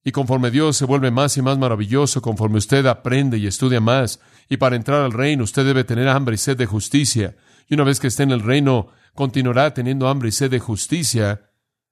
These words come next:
por más de esa misma justicia. Entonces es tanto una condición para entrar como una característica de vivir en el reino. Esta es una descripción de entrar y vivir en su reino.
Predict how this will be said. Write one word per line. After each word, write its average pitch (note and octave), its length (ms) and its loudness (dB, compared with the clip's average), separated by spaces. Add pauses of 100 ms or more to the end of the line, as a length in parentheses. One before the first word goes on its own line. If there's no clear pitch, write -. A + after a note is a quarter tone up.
(140)
por C3+ 200 0
más D3 380 0
de A#2 80 -4
esa A2+ 160 -2
misma A#2 220 -2
justicia. A2 600 -4 (220)
Entonces C#3 480 0
es D3+ 140 0
tanto C#3+ 240 0
una D3+ 160 0
condición C3+ 540 0
para B2+ 180 0
entrar C#3+ 460 0 (320)
como B2+ 240 -4
una D#3+ 180 -2
característica A#2+ 760 -4
de G#2+ 100 -6
vivir A2+ 480 -2
en F#2+ 140 -4
el F#2 80 -6
reino. G2+ 340 0 (380)
Esta F3+ 180 -2
es - 80 0
una D#3+ 160 4
descripción C3+ 540 0
de C3 80 2
entrar D#3+ 640 0
y C#3+ 180 -4
vivir C3 460 -2
en G#2 100 -4
su A2 160 -4
reino. G2+ 340 -4